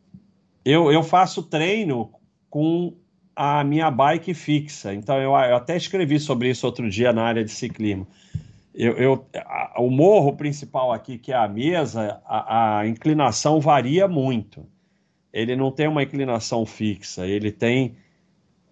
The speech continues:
tem partes muito brabas que chega a dezoito por cento, tem partes de três por cento, dois por cento, tem parte de onze, dez, então varia muito.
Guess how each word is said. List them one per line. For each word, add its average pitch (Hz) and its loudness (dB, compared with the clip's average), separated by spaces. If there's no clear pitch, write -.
tem 120 2
partes 139 0
muito 156 -2
brabas 127 0
que - -20
chega 120 -8
a 117 -6
dezoito 117 -8
por - -12
cento, 147 -4
tem 120 -8
partes 113 -2
de 104 -6
três 117 -2
por - -14
cento, 123 -2
dois 104 -2
por - -20
cento, 131 -2
tem 98 -2
parte 101 0
de 107 0
onze, 120 2
dez, 120 2
então 139 -2
varia 139 0
muito. 120 -2